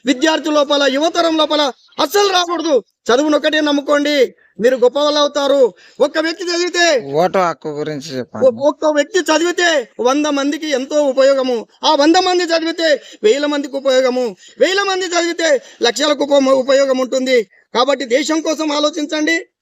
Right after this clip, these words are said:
Speaker 1: సమాజం కోసం ఆలోచించండి, కుటుంబం కోసం ఆలోచించండి. తర్వాత మీకు పద్దెనిమిది సంవత్సరాలు, పద్దెనిమిది సంవత్సరాలు నిండగానే ఓటు హక్కును కల్పించినటువంటి మహానుభావుడు, గొప్ప మేధావి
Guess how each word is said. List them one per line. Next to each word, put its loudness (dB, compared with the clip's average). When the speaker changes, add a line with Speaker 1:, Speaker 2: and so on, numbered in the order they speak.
Speaker 1:
సమాజం 0
కోసం -2
ఆలోచించండి, -4
కుటుంబం 2
కోసం -2
ఆలోచించండి. 0
తర్వాత 0
మీకు 0
పద్దెనిమిది -2
సంవత్సరాలు, -2
పద్దెనిమిది -4
సంవత్సరాలు -2
నిండగానే -2
ఓటు 2
హక్కును -2
కల్పించినటువంటి -2
మహానుభావుడు, 0
గొప్ప 0
మేధావి 0